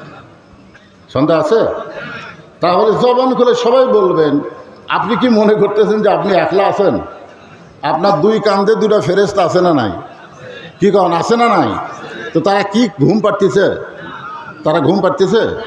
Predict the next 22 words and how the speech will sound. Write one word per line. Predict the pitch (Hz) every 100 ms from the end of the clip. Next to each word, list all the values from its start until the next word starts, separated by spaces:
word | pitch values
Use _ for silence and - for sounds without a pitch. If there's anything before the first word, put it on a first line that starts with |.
| - - - - -
তা | 190
আপনি | 202 220
যে | 233
জবান | 190 214 214 208
বন্ধ | 202 202
করে | 196 208
থাকলেন, | 202 196 214 226 139 - - - -
নাই | 131 185 240
শব্দটা | 170 214 233 226 214
আপনি | 208 214
ব-, | 160 196
না | 170 180 180
বলে | 214 240
জবান | 185 233 196 156
বন্ধ | 247 220
করে | 160 151
থাকলেন, | 135 123 110 139
তখন | 190
ফেরেশতারা | 160 226 220 226 214
বেকায়দাত | 202 196 190 165 160
পড়ে | 160 139
গেছে। | 127 -